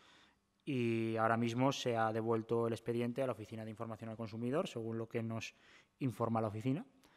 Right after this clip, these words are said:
y ahora se está adaptando,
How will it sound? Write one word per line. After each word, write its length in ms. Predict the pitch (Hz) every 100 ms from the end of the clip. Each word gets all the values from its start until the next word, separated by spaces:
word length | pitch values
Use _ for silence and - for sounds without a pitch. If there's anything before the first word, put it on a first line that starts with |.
| - _ _ _ _
y 480 | 156 135 127 123 120
ahora 240 | 117 113
se 100 | 113
está 720 | 120 120 120 127 127 120 117 113
adaptando, 720 | 113 - 120 120 139 196